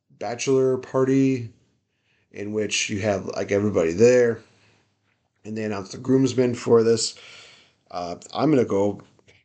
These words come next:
<laughs> I think I'm gonna go into it right here because it's kind of amazing. We have Coco Beware,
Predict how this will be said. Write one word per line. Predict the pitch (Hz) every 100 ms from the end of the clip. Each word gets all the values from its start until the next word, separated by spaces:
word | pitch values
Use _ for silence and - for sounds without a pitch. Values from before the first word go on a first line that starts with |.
| _ -
<laughs> | 160 - _ - - -
I | 73 107
think | 110 120 131 120
I'm | 107
gonna | 113
go | 101 107 110 110
into | 120 - 120
it | 113 113 - _ _ _
right | 101 120
here | 120 151 110
because | 90 101 98
it's | -
kind | 107 101
of | 117
amazing. | 123 135 127 87 - _ - - - - - _
We | 123 113
have | 127 123 123 110 107 - _ _ _ _ _ _ _ _ -
Coco | 123 135 147
Beware, | 160 120 117 139